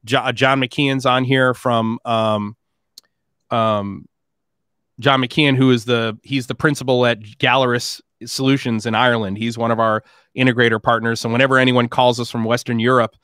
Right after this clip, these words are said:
we're always talking to them in Western Europe in conjunction with G I S. We have Mario Ishikawa from Pack I O T. He's based out of Brazil. Same concept. Uh, Dave Schultz, who's out of Chicago. Same concept with Dave. Uh, it, Mexico is gonna be Michael Dowdell,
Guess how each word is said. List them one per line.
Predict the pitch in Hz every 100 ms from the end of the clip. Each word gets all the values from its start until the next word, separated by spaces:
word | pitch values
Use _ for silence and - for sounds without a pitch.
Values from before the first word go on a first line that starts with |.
| _ -
we're | 123 127
always | 123 120
talking | - 120 127 120 113
to | 120
them | 113
in | 107
Western | 117 - 117
Europe | 113 120 107 -
in | 123 110
conjunction | 110 110 113 - 110
with | 104
G | 117 107
I | 104
S. | 110 110 - _ _ _
We | 120
have | 120
Mario | 120 127 123
Ishikawa | 120 - 113 117 117 -
from | 107
Pack | 117 120
I | 117 117
O | 110
T. | - 123 120
He's | 120 117
based | 113 110
out | 117
of | 104
Brazil. | 110 110 147 143 131 _ _
Same | - 127 120
concept. | - 117 117 123 113 - 123
Uh, | 113 110 104
Dave | 123 123
Schultz, | - 139 127 120
who's | 117
out | 110
of | 110
Chicago. | 113 117 117 113 113 - _ _
Same | - 117
concept | 110 117 113 113 -
with | 110
Dave. | 117 110 110 _ _ _ -
Uh, | 113 110 107 113 _ -
it, | 127 123
Mexico | 127 - 131 139 127
is | 123
gonna | 127 117
be | 113
Michael | 110 120 110
Dowdell, | 107 110 135 135 127